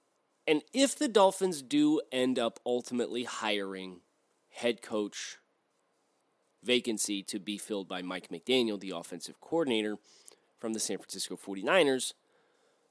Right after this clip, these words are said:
uh, I have a name for you that's down here,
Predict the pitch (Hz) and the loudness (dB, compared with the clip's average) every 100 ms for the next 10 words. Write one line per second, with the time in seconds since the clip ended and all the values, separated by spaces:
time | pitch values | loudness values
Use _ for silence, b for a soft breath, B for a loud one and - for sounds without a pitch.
0 | - - _ 160 208 196 160 120 101 - | -20 -20 _ 0 2 4 4 4 0 -10
1 | _ - 104 87 85 - - 123 123 - | _ -10 -10 -10 -16 -18 -4 0 2 4
2 | 127 120 - 76 | 4 2 -2 -14